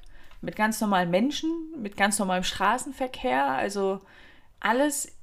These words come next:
easy, alles ganz normal. Und, äh, da will ich auch gleich auf den nächsten Punkt eingehen, nämlich, "Oh mein Gott, ich bin ja dann ganz alleine." Nein. <laughs> Ähm, ich glaube, es gibt kaum einen Kontinent,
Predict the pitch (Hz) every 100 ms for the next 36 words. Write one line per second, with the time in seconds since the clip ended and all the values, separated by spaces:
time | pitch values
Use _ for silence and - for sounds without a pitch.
0 | - 254 294 277 277 277 269 - 247 262
1 | 262 - 214 214 262 262 254 226 180 196
2 | 214 226 240 - 208 202 202 202 202 202
3 | 196 180 190 202 226 262 254 247 240 240
4 | 233 - 220 240 269 - 208 175 170 -
5 | 143 190 220 202 202 220 233 233 - 190
6 | 190 185 208 214 214 208 - - 202 190
7 | 185 180 180 - 196 180 180 175 156 -
8 | - - - - - - - - - 196
9 | 214 220 185 151 143 - - - - -
10 | - 208 185 185 320 381 349 339 294 220
11 | - - 226 233 226 - - - 214 254
12 | 254 262 247 - - 208 208 226 285 311
13 | 277 233 208 208 - 240 349 - 214 165
14 | 190 294 359